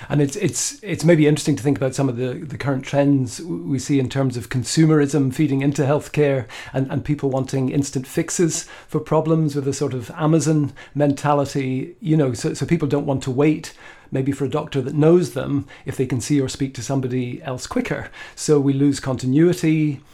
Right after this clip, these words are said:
And I think healthcare becomes more transactional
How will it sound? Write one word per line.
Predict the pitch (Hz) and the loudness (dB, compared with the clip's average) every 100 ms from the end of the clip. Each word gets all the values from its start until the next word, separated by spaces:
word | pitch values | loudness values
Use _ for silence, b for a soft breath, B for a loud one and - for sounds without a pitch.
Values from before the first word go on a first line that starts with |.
| b b - | b b -6
And | 143 139 | -4 -4
I | - | -6
think | - 147 | -4 -2
healthcare | 147 156 - - - - 156 165 156 | -2 -4 -6 -20 -20 -8 -2 0 0
becomes | 127 143 139 | -2 -2 0
more | 135 131 127 | 0 -2 -4
transactional | - 127 123 160 156 - 151 143 139 | -6 -4 -2 -2 -4 -2 0 0 -2